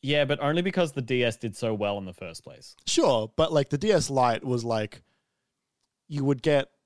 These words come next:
Speaker 1: Better in every way. <laughs>
Speaker 2: Yeah, like, and it, like, and, like, you would get people, you would get commercials of people. Do you remember the commercials of people sitting on the couch, you know, like, playing it or whatever? You know, like, they would get, like, Jamie Oliver to do, like, a cooking game, you know, all that stuff. Remember, like,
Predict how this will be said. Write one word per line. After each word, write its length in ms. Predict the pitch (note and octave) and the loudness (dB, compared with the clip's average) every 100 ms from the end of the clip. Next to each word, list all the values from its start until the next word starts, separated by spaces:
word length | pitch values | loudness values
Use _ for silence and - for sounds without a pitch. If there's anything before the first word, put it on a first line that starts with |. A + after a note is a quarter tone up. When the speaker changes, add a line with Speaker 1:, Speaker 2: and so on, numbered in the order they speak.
| _ | _
Speaker 1:
Better 200 | A2 F2+ | -4 -4
in 80 | F2+ | -6
every 220 | E2 E2 | -12 -14
way. 180 | D#2 G#2+ G#2 | -6 -4 0
<laughs> 40 | |
Speaker 2:
Yeah, 300 | E3+ D3+ G#2+ | 4 4 4
like, 260 | C3 C#3+ D3+ | 0 0 0
and 140 | D3 | 0
it, 80 | F3 | 2
like, 140 | D#3 | 2
and, 320 | E3+ D3+ D#3 | 2 0 0
like, 160 | D#3+ - | 0 2
you 100 | E3+ | 2
would 100 | F3 | 4
get 180 | G3+ F#3+ | 2 0
people, 580 | - E3 D#3+ D3 C3+ - | 0 0 2 2 2 -2
you 140 | E3+ E3+ | 0 0
would 80 | |
get 160 | D#3 G#3 | 0 0
commercials 500 | F3 D3 C#3 C3+ C3 | 0 0 0 -2 -4
of 80 | B2+ | -4
people. 240 | C#3+ C#3 | -6 -4
Do 80 | - | -2
you 40 | |
remember 160 | G#3 A#3+ | 0 2
the 40 | |
commercials 300 | F#3+ D#3+ D#3 | 4 2 2
of 20 | C#3 | -2
people 180 | D#3+ B2+ | -2 -2
sitting 260 | C#3 B2+ | -2 -2
on 60 | A#2+ | -4
the 80 | A2+ | -4
couch, 500 | A2+ G#2+ - - - _ _ _ _ _ _ _ - | -4 -4 -6 -12 -16 _ _ _ _ _ _ _ -6
you 60 | C#3 | -2
know, 140 | A2+ | -2
like, 280 | A#2+ A2 - | -2 -6 -4
playing 340 | - A#2 A2+ | -2 0 0
it 160 | A2+ A2+ | 0 0
or 80 | A2+ | 0
whatever? 520 | A2+ A2+ A2+ A#2 A2+ - _ _ _ | 2 0 0 0 0 -6 _ _ _
You 100 | E3+ | 2
know, 80 | E3+ | 4
like, 200 | D#3+ D#3 - - | 6 2 0 4
they 80 | F#3 | 6
would 100 | F3 | 6
get, 80 | G3 | 4
like, 100 | D3 | 4
Jamie 280 | E3+ D#3+ D#3+ | 4 6 6
Oliver 360 | D3+ D3+ C#3+ | 6 6 4
to 100 | C3+ | 4
do, 140 | C3+ C#3 | 4 2
like, 180 | C3 | 2
a 40 | - | -2
cooking 500 | - D#3+ - D3+ C#3 | 0 0 2 0 2
game, 680 | C3+ B2 A#2 A2 G#2+ G#2 G2+ | 2 2 0 0 -2 -4 -2
you 100 | D#3+ | 2
know, 140 | C3+ C3 | 4 4
all 160 | D3 | 4
that 160 | C#3 B2+ | 4 2
stuff. 380 | - B2 B2 D#3+ | 2 2 2 2
Remember, 300 | E3 F3 E3+ | 4 4 6
like, 280 | D#3 D3 | 4 0